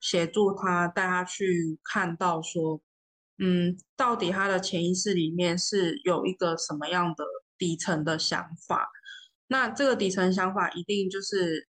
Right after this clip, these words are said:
有那个破坏性的，不然他不会一直重复这样的状况。然后我记得那时候我们在，就是，呃，我在帮他咨询，然后引导他的过程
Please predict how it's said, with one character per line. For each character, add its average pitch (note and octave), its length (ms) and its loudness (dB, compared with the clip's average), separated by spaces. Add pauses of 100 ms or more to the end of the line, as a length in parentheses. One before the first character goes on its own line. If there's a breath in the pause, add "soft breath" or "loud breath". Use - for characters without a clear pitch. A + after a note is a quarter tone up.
有 F3 220 2
那 F3+ 100 4
个 F3+ 100 4
破 F3 300 0
坏 D#3 180 0
性 - 360 -6
的， - 80 -8 (200)
不 A3+ 100 0
然 G3+ 180 0
他 G3 120 0
不 F3+ 220 -4
会 F#3 200 2
一 F#3+ 100 -2
直 D#3+ 260 -6
重 E3 260 0
复 F3+ 240 0
这 F#3 140 -2
样 D#3+ 160 -2
的 C#3+ 180 -4
状 D#3+ 240 -4 (120)
况。 D#3 160 -4 (960 loud breath)
然 G3+ 120 2
后 B3 220 4
我 G3 100 4
记 A#3 200 2
得 G3 160 4
那 G#3 180 4
时 G3+ 140 -2
候 F#3+ 200 2
我 F3+ 80 2
们 D#3+ 220 -2
在， E3 460 -2 (260)
就 G3 140 0
是， F#3 500 2 (280)
呃， D#3+ 320 -2 (100)
我 F3+ 100 2
在 G3+ 120 2
帮 G3+ 180 0
他 F#3 140 2
咨 F#3 260 2
询， F3 420 -6
然 E3 120 -2
后 E3+ 240 2
引 E3+ 160 0
导 F3 120 0
他 D#3+ 80 -2
的 D#3+ 40 -8 (280)
过 E3+ 160 0
程 - 100 -14